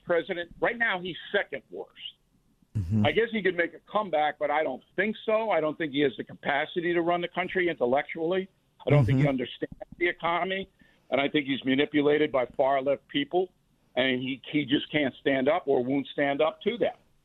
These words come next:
Speaker 1: So
Speaker 2: Mm-hmm.
Speaker 1: I'm not expecting any improvement on the Biden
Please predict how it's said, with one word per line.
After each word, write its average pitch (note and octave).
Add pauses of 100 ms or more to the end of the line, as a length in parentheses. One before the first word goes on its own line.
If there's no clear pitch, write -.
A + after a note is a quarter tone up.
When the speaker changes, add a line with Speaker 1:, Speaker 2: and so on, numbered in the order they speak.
(440)
Speaker 1:
So E3+
Speaker 2:
Mm-hmm. G3+
Speaker 1:
I'm E3+
not F#3+
expecting F3
any D#3+
improvement D3
on C3
the B2+
Biden C#3+